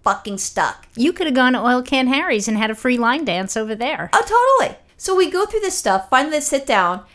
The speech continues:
Speaker 1: and then they do these final dances and stuff like that. And with Gold Star, at the end, you're supposed to, like, rate it, what you thought about the show. And I like Louis, and I think everybody was helping him out. Niecy came out because she was, she, I think she danced with him, so she's, you know, doing him a favor.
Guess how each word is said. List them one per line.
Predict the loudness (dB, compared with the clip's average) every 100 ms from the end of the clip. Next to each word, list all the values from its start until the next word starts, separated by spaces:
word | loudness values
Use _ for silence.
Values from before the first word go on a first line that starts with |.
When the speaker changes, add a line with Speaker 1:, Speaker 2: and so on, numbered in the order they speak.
| -8
Speaker 1:
and |
then | -2
they | 0
do | 0
these | -2 -6 -8 -18 -2
final | 0 0 -4
dances | -6 -6 -10
and | -10
stuff | -8 -6
like | -6
that. | -2 -2 -2
And | -8 -6
with | -6 0
Gold | 2 2 2
Star, | 2 2 0 _
at | -8 -2
the | 0
end, | 0
you're | -2
supposed | -4 -4
to, | -2
like, | -4 -2
rate | -2 -2
it, | -2 -6 -4
what | -2 -2
you | -4
thought | 0 0
about | 0 -4
the | -6
show. | -6 -4 -4 -4 _ _ _ -6
And | -2
I | 0
like | 0 0 -2 0
Louis, | 0 2 0 -4 _ -2
and | 0
I |
think | 0 0
everybody | 0 0
was | -2
helping | -4 -6 -4
him | -2
out. | 0 0 -2 _ _ _ _ -4
Niecy | 0 0 -2
came | -2 -2 2
out | 2 2
because | 0 0 -2 -2
she | -4 -4
was, | -4 -10
she, | -8 -4
I |
think | -2 -4
she | -4
danced | 0 0 0
with | -4
him, | -4 -4
so | -4 -4
she's, | -4 -6 -4
you |
know, | -4 -4
doing | -2 0
him | 0 -2
a |
favor. | 0 0 0 -2 -6